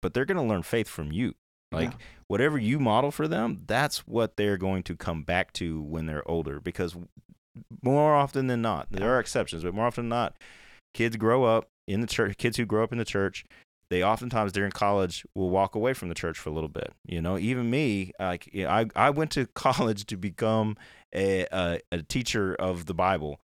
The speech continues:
Speaker 1: And even I kind of, like, stopped going to church when I was in <laughs> college, right? It happens. Like, you, you walk away
Speaker 2: Mm-hmm.
Speaker 1: from it, but then when people get married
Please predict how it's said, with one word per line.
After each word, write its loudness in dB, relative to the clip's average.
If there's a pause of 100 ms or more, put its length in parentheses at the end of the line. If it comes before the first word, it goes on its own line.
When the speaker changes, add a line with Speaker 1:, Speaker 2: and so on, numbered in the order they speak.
(140)
Speaker 1:
And -2
even 2
I 4
kind 0
of, -4
like, -4
stopped -2
going 0
to -4
church -2
when -2
I 0
was -4
in -4
<laughs> -6
college, -2
right? 4 (240)
It 4
happens. 0
Like, 0
you, -2
you 2
walk 4
away 4
Speaker 2:
Mm-hmm. 2
Speaker 1:
from 4
it, 0
but -2
then 2
when 2
people -4
get -2
married 0